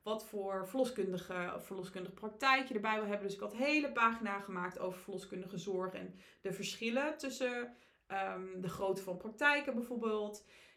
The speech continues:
Ik had een hele pagina, ehm, gemaakt over ziekenhuizen, hoe je ziekenhuizen met elkaar kunt vergelijken.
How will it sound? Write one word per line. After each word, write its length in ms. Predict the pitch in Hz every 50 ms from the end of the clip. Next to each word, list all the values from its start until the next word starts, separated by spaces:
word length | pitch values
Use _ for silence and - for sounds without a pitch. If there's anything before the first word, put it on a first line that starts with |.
| _
Ik 160 | - 185 180 180
had 220 | 202 190 190 190
een 140 | 196 190 185
hele 440 | 208 233 247 269 285 277 254 - 233
pagina, 720 | 233 208 196 196 196 208 196 190 185 185 190 190 - -
ehm, 760 | 196 185 185 185 180 180 180 180 180 180 180 180 175 180 180
gemaakt 960 | - - - 202 196 196 190 196 202 208 208 214 - - - - - - _ _ -
over 640 | 196 190 190 185 185 - 190 190 185 185 185 185
ziekenhuizen, 600 | 170 247 277 277 - 285 262 277 269 277 - - 247
hoe 120 | 196 180
je 80 | 180 180
ziekenhuizen 480 | - 247 247 277 269 262 254 254 254
met 140 | 233 233 226
elkaar 260 | 220 - 208 202 202
kunt 160 | 202 202 190 175
vergelijken. 840 | - 196 190 - 190 185 180 180 180 180 175 180 175 175 180 175